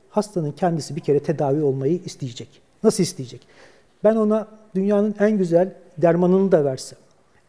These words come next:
en başarılı ameliyatını da yapsam, hasta kendisi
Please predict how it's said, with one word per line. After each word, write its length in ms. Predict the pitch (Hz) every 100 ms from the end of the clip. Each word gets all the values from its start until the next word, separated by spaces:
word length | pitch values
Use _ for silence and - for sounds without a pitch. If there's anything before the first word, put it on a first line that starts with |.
| _
en 200 | 220 240
başarılı 440 | 202 185 165 170 202
ameliyatını 480 | 160 160 156 170 180
da 60 | 156
yapsam, 360 | 131 - - - - _ _
hasta 340 | 165 - 226
kendisi 600 | - 185 185 151 -